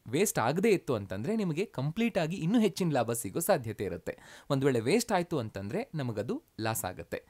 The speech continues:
ಹಾಗಾಗಿನೇ ಯಾರಿಗಾಗ್ಲೇ ಈ ಬಿಸಿನೆಸ್‌ನ ಮಾಡ್ತಾ ಇದ್ದಾರಲ್ವಾ,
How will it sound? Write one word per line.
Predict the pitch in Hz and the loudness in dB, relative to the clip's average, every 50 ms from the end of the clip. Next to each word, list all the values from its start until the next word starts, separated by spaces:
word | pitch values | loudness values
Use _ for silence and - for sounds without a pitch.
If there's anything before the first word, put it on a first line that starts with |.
| - - - - | -20 -20 -18 -6
ಹಾಗಾಗಿನೇ | - 120 98 107 101 104 120 147 147 139 - _ - | -4 -4 -2 -2 -2 -2 0 -2 -2 -2 -4 _ -6
ಯಾರಿಗಾಗ್ಲೇ | 120 120 123 175 214 208 143 117 104 110 147 220 233 | -2 0 0 2 2 2 2 2 -2 2 4 4 4
ಈ | |
ಬಿಸಿನೆಸ್‌ನ | 202 143 135 131 143 - - 139 | 6 4 2 0 0 -2 -2 -4
ಮಾಡ್ತಾ | 120 98 110 127 127 - 151 | -2 -2 -4 -4 -2 0 -2
ಇದ್ದಾರಲ್ವಾ, | 127 107 101 90 90 95 123 156 143 | 0 0 -2 -4 -4 0 2 0 0